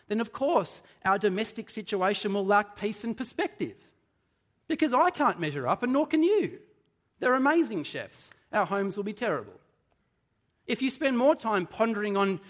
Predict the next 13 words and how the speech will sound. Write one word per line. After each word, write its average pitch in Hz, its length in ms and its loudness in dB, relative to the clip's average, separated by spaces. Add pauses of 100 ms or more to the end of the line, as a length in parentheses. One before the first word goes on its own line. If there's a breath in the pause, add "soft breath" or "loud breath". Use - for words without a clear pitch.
(120)
things 208 400 0
of 170 160 -2
the 160 80 -2
past 254 540 2
in 196 100 -2
the 170 80 -2
church 147 400 -4 (160 loud breath)
rather 233 320 4
than 233 120 -2
on 208 120 0
what 208 200 2
God 202 180 2
is, 175 180 -6